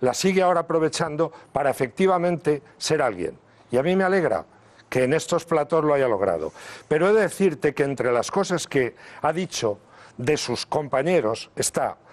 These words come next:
cementerio de elefantes, a Felipe González y a Alfonso Guerra, dinosaurios, lo dijo aquí el otro día,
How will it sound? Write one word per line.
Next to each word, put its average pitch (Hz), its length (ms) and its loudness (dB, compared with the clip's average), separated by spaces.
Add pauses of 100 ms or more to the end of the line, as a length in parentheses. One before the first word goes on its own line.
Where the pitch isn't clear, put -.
(760)
cementerio 185 800 2
de 202 60 4
elefantes, - 840 -4 (480)
a 107 80 0
Felipe 165 400 0
González 139 640 -2
y 117 80 0
a 120 60 4
Alfonso 117 420 0
Guerra, 107 380 -2 (340)
dinosaurios, 160 880 0
lo 123 140 4
dijo 147 200 0
aquí 170 200 0
el 170 60 6
otro 127 220 0
día, 143 300 2